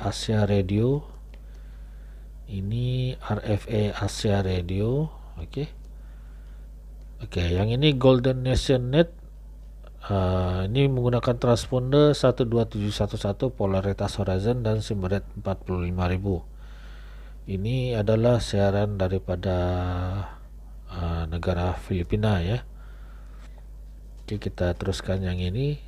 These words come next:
di E P eight T V ataupun I B C tiga belas. Ini siaran daripada G sat ya, G sat Direct T V.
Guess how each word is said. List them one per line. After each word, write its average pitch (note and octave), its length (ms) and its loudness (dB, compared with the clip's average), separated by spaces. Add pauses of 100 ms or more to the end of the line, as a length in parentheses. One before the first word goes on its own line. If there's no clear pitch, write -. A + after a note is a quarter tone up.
(160)
di F#2 240 -4
E F#2 80 0
P G2+ 320 -4
eight G2+ 160 0 (160)
T F#2+ 80 0
V G#2+ 320 0 (160)
ataupun F2+ 720 -4
I F#2 160 0
B F2+ 160 -2
C F2+ 240 -4
tiga E2+ 240 -4
belas. - 480 -4 (960)
Ini A#2 560 2
siaran G#2 480 4
daripada F#2 400 2
G F2+ 160 0
sat - 320 4
ya, A2+ 240 -4 (240)
G F2+ 80 -2
sat G#2 240 2
Direct F#2+ 400 0
T G2 80 2
V. A#2 320 0